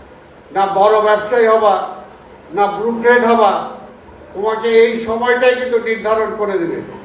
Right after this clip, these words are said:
এই কারণেও কিন্তু তুমি যদি ডাক্তার হতে চাও, তাহলে তোমাকে সেইভাবে ভালো করে পড়াশোনা করতে হবে, ইঞ্জিনিয়ার বা ব্যবসা যেটাই করো না কেন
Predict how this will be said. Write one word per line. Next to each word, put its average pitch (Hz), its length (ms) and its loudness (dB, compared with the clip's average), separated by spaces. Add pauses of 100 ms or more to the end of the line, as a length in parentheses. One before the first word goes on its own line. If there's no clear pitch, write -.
(960)
এই 220 200 2
কারণেও 262 420 2
কিন্তু 247 600 -4 (580)
তুমি 220 180 -4
যদি 233 200 2
ডাক্তার 220 480 0
হতে 240 260 -2
চাও, 208 360 -2 (680)
তাহলে 208 200 0
তোমাকে 226 480 2
সেইভাবে 226 520 2
ভালো 214 280 0
করে 226 180 0
পড়াশোনা 220 560 -2
করতে 220 300 -4
হবে, 214 200 2
ইঞ্জিনিয়ার 220 480 0 (360)
বা 196 100 2
ব্যবসা 220 340 0
যেটাই 240 500 0
করো 247 200 2
না 220 120 0
কেন 170 220 -4